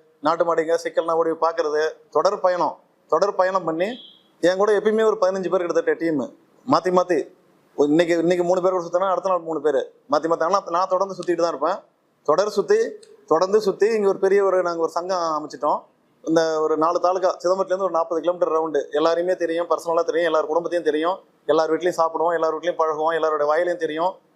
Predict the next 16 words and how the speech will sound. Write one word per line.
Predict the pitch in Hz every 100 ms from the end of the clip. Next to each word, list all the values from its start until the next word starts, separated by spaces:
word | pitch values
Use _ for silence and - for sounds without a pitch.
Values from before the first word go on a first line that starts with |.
| _
அவங்களுடைய | 156 160 151 147
வயலு | 185 190 180
பக்கத்து | 170 196 190
வீட்டுக்காரங்களை | 175 165 151 143
தெரியும், | 147 160 156
எல்லாருமே | 180 185 180
தெரியும் | 160 156
எங்களுக்கு. | 143 135 165 226 - _ _ _ _
அதனால | 180 185 202 202
வந்து | 202
நாங்க | 196 190
என்ன | 202
பண்றோம், | 190 185 202
அடுத்த | 196 208
கட்டமா | 190 185 208 254 _ _ _
ஒரு | -